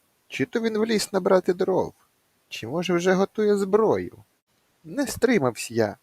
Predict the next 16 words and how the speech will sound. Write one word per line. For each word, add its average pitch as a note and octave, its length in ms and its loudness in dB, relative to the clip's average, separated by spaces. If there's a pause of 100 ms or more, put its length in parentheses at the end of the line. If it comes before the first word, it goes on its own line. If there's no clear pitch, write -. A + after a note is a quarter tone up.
(300)
та A#3 100 4
й A#3 80 4
заглянув, E3 640 2 (400)
послухать - 540 -2 (100)
того A2+ 240 0
Діогена. A2 640 2 (720)
А C3 120 0
він A#3 200 0
про F#3+ 180 4
все A#3 340 6
собі G3 320 2
забув E3 500 4 (300)
і B2+ 100 -4
панібратськи E3+ 680 2
дрочить E3 460 -2
члена. A#2 560 2